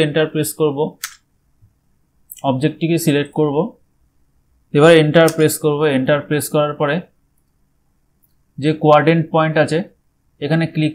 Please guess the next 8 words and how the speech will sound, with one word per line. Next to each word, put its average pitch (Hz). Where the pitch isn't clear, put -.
করব। 147
ক্লিক 147
করার 156
পরে 165
এই 143
সেন্টারে 147
ক্লিক 131
করব। 107